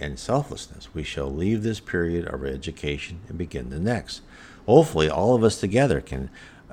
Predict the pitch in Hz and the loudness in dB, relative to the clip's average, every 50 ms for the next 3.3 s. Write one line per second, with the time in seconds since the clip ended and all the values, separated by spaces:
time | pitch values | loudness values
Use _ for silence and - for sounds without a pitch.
0 | - - 73 - - - - 110 110 113 117 113 104 - - 65 - - - - | -8 -6 -6 -4 -2 0 2 4 4 4 4 0 -2 -2 -4 -4 -4 -6 -4 -2
1 | 98 92 98 101 101 95 95 - - - - - - - - - - 78 78 78 | 0 0 0 0 0 -2 -4 -6 -12 -20 -20 -20 -20 -18 -10 -6 -4 -4 -2 -4
2 | 76 80 - - - - - 78 76 76 76 73 - 64 62 58 55 57 58 55 | -6 -8 -12 -20 -16 -10 -6 -6 -4 -4 -6 -6 -8 -10 -10 -10 -10 -10 -12 -12
3 | 55 - - - - | -12 -14 -16 -18 -20